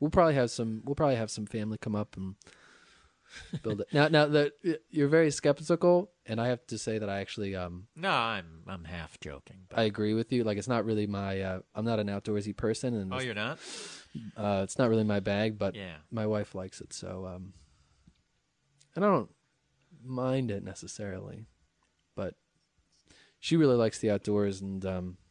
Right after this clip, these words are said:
Speaker 1: she's from, uh, Banff, Canada,
Speaker 2: Uh-huh.
Speaker 1: which is very wildernessy, and so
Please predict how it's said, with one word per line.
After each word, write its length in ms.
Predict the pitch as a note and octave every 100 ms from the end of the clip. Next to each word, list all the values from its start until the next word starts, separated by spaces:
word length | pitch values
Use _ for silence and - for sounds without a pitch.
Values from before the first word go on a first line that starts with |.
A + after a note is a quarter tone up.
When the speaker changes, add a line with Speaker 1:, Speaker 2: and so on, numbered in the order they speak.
| _ _ _ _ _ _ _ _ -
Speaker 1:
she's 280 | - A2 -
from, 760 | - G#2 F#2+ F#2 F#2 F#2 F#2+ _
uh, 200 | G#2 F#2+ -
Banff, 520 | G2+ B2 - - _ _
Canada, 520 | A#2+ A#2+ C3 D3 D#3 - -
Speaker 2:
Uh-huh. 320 | A2+ B2 B2 - -
Speaker 1:
which 140 | -
is 120 | F#2+
very 200 | G2 G2
wildernessy, 680 | F#2+ G2 G2 F#2+ F#2+ G2+ G2
and 100 | F#2+
so 380 | - F#2+ F#2+